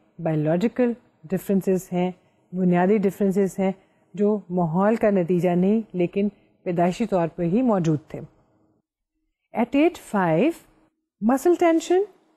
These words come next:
especially in the vocal cords and the larynx, is higher in inhibited children. They differ in the heartbeat pattern too. They experience more of rapid resting heartbeat.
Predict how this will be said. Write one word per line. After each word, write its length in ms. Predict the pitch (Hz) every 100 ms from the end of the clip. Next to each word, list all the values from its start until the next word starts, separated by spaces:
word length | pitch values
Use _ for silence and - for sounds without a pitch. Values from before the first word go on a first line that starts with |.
| _
especially 540 | 226 - 269 262 294 320
in 100 | 269
the 60 | 226
vocal 400 | 214 226 269 240
cords 460 | 233 202 190 240
and 140 | 226 202
the 80 | 185
larynx, 480 | 180 208 277 330 - - _ _ _ -
is 220 | 190 -
higher 440 | 160 185 196 226 240 -
in 240 | 185 190 - _
inhibited 580 | 196 180 202 233 220 180 -
children. 380 | - 175 143 147 147 - _ _ _ _ _ _ _ _ _ _ _ -
They 140 | 240
differ 360 | 214 285 381 370
in 120 | 311 220
the 120 | 214
heartbeat 640 | 185 220 269 247 311 311
pattern 420 | 269 262 294 302 - _
too. 240 | 302 202 143 _ _ _ _ _ _ _ _ _ _ _ _
They 180 | 214 277
experience 680 | 302 302 - 277 269 277 285 - _ _ _ _
more 400 | 190 220 277 311
of 240 | 233 - 165
rapid 480 | 196 - 233 185
resting 400 | 190 180 - 185
heartbeat. 680 | 165 185 190 180 277 359 -